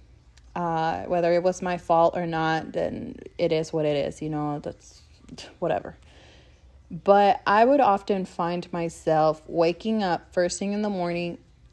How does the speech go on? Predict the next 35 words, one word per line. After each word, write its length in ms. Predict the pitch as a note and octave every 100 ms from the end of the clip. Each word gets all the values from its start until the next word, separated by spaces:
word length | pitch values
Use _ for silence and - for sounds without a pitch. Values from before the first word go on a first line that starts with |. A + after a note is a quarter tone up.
| _ _ -
opening 420 | E3+ F3 F3+ F3
up 200 | E3+ -
a 100 | E3+
social 320 | - D#3 -
media 300 | E3 E3 E3
app 240 | - D#3 D#3
and 160 | E3+
checking 420 | - E3 - D#3+ D#3
out 200 | D3+ E3+
what 120 | D#3+
people 280 | F3 D#3+ -
posted. 500 | - - - - - - - - -
Like, 260 | D#3+ C#3 - - - - - - - - -
chisme 560 | - F#3+ F#3+ G3 G#3 G#3+
a 60 | F#3 E3
más 260 | D#3+ D#3+
no 120 | E3
poder, 400 | D#3+ D#3 D3+ C#3+ -
you 100 | E3+
know 60 | D#3+
what 100 | E3
I 60 | E3+
mean? 260 | F3+ F#3+ - - - - -
And 240 | G3+ G#3+ -
I 180 | A#3 C4+
often 360 | D#4+ E4+ F#4+
found 380 | - G3+ G3+ A#3
myself 520 | F#3+ E3 - E3+ E3+
comparing 600 | - F3+ - F3+ F#3 F#3
my 220 | F3 G3
life 420 | A3+ F#3 F3 F3 -
to 140 | F3+
those 260 | E3+ E3 D#3+
of 160 | D#3+ -
others, 460 | D#3+ - - -